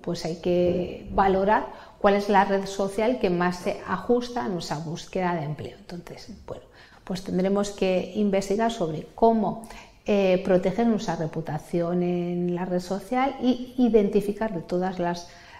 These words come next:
redes sociales que hay al, al alcance para la búsqueda de empleo, cuál se ajusta más a nuestros intereses.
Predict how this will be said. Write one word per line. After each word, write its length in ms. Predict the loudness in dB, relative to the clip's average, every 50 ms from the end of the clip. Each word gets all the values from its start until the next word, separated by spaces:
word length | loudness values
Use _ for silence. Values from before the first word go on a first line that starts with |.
| -4 0
redes 200 | 2 4 4 4
sociales 440 | 2 -2 -2 -2 0 0 0 0 0
que 120 | 0 0
hay 200 | 0 0 0 0
al, 340 | -2 -2 -4 -4 -6 -8 -10 -12 -10 -6
al 160 | -4 -2 -2
alcance 400 | -2 -4 -4 -4 -4 -4 -4 -4
para 220 | -4 -4 -4 -4
la 80 | -4 -6
búsqueda 300 | -6 -6 -6 -4 -2 -2
de 60 | -2
empleo, 340 | -2 -2 -2 -2 -4 -2 0
cuál 140 | 0 0 0
se 120 | 0 -2
ajusta 400 | -4 -4 -4 -8 -8 -8 -8 -8
más 280 | -6 -6 -8 -10 -10 -14 -20 -20 -20 -20 -14 -8
a 160 | -4 -4 -2
nuestros 680 | 0 0 0 0 -2 -2 -2 -2 -2 -4 -4 -10 -14 -12
intereses. 760 | -10 -8 -8 -8 -8 -10 -10 -10 -10 -10 -12 -14 -14 -16 -18